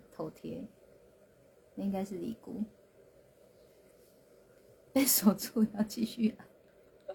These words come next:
<laughs> 哎，智慧勃起来啊！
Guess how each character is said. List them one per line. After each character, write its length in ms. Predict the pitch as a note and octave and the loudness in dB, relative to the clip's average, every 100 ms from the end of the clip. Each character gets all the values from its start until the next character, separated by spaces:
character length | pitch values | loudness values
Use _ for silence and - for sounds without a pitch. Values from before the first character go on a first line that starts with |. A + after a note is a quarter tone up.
| - - - D#4 | -16 -20 -20 -20
<laughs> 0 | - - - - - - - _ - | -20 -20 -20 -20 -20 -20 -20 _ -10
哎， 100 | - | 0
智 220 | A3 C#4 | 2 6
慧 140 | C#4+ C4+ | 8 8
勃 200 | G#3 G#3 | 8 6
起 120 | G#3+ | 6
来 220 | E3+ E3+ | 4 2
啊！ 120 | D#3+ | 0